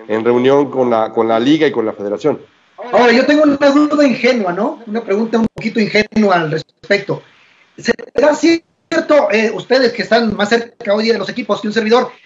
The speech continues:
Speaker 2: ¿será cierto que, que, que realmente hay clubes, eh, que ya piensan en, en,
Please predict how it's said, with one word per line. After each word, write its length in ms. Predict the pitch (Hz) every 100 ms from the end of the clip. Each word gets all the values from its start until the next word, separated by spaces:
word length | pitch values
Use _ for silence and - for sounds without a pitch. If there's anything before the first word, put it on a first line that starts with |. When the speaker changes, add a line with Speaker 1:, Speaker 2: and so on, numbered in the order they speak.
| -
Speaker 2:
¿será 220 | 247 320
cierto 640 | 330 370 - - 403 320
que, 240 | 277 233 214
que, 180 | 214
que 100 | 214
realmente 500 | 208 320 349 349 -
hay 140 | 285 285
clubes, 560 | 247 285 320 254 - _ _ _
eh, 140 | 190 196
que 120 | 208
ya 200 | 262 302
piensan 520 | 285 302 320 220 254
en, 140 | 226 214
en, 340 | 214 220 220